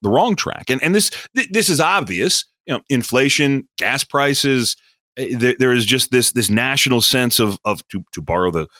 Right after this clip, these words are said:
Jimmy Carter term, malaise. Uh, this is, this is not necessarily great news for Tony Evers, uh, although the thirty-nine percent who say the state is on the right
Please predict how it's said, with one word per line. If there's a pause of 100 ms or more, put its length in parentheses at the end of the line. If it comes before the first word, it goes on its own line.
(240)
Jimmy
Carter
term,
malaise. (380)
Uh, (420)
this
is, (240)
this
is
not
necessarily
great
news
for
Tony
Evers, (340)
uh,
although
the
thirty-nine
percent
who
say
the (260)
state
is
on
the
right